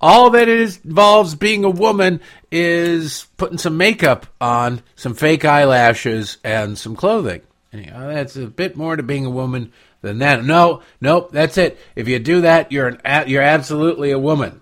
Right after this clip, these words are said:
That's a lot like if you just put on blackface. If, if Ralph Northam, the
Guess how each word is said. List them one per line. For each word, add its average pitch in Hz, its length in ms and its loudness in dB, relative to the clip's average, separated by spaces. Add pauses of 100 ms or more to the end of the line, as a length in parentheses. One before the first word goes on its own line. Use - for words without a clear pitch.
(120)
That's 131 320 -10 (360)
a 135 60 -4
lot 202 360 0
like 180 240 0
if 170 160 -8
you 165 80 -6
just 160 360 -12
put 160 140 -4
on 151 220 0
blackface. 139 680 -4
If, 113 240 -12
if 123 360 -2 (640)
Ralph 131 400 0
Northam, 123 520 0
the 98 200 -10